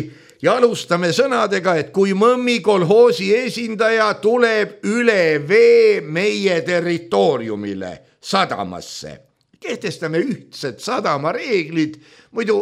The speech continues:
ajab veel lolli peaga segamini või tuul puhub valesti ja nii edasi. See ongi rahvusvaheline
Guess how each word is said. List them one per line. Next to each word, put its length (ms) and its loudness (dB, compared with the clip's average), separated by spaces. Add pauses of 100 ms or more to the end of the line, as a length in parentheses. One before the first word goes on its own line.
ajab 360 0
veel 160 0
lolli 300 2
peaga 320 0
segamini 560 0
või 280 0
tuul 300 0
puhub 280 0
valesti 500 -2
ja 120 -2
nii 200 -6
edasi. 400 -8 (260)
See 140 -8
ongi 200 -4
rahvusvaheline 1040 -2